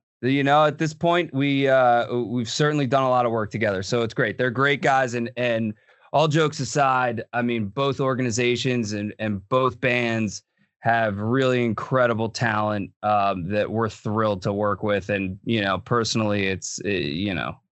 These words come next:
I'm over the moon about it because I grew up listening to that stuff. So what could be better?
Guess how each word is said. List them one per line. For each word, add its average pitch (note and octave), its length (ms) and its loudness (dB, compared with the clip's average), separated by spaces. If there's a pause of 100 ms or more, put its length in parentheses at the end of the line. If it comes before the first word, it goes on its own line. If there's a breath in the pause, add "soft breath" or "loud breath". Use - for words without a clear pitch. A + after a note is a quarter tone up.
(160)
I'm A#2+ 180 2
over A2+ 180 2
the G2+ 80 0
moon G#2 220 2
about F#2+ 300 0
it E2+ 100 -6
because F2+ 540 -6 (260 loud breath)
I G#2+ 80 0
grew A#2 300 2
up A2 160 -2
listening G#2 360 -4
to F#2 60 -6
that F2 240 -2
stuff. D2 260 -4
So - 240 -4
what G#2 200 -2
could G2+ 100 -4
be F#2 80 -4
better? D2+ 340 -4